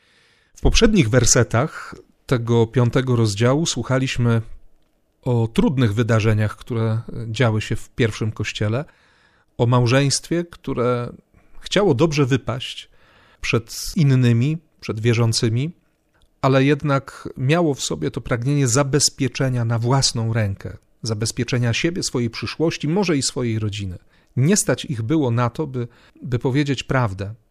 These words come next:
Było jasne, że, że kiedy, kiedy przyjmowano wiarę w Chrystusa, wielu oddawało całe swoje majątki. I Ananiasz z Safirą chcieli iść tą drogą, a jednak zatrzymali sobie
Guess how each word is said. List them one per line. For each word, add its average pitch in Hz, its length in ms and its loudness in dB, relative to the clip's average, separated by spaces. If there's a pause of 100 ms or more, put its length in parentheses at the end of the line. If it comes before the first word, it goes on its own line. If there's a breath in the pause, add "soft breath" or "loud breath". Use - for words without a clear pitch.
(440)
Było 127 220 0
jasne, 151 440 0
że, 113 180 -6 (100)
że 117 240 -4 (120)
kiedy, 117 360 -2 (380 soft breath)
kiedy 123 220 0
przyjmowano 123 540 -2
wiarę 131 260 -2
w - 60 -14
Chrystusa, 139 500 -4
wielu 180 380 -2 (160)
oddawało 190 500 0
całe 208 280 2
swoje 202 300 0
majątki. 190 560 -6 (300)
I - 40 -4
Ananiasz 139 460 -2
z - 60 -4
Safirą 143 440 -4 (520 soft breath)
chcieli 151 420 -2
iść - 220 -4
tą 165 220 2
drogą, 123 360 2
a 131 60 0
jednak 156 380 2
zatrzymali 117 540 -4
sobie 107 300 -10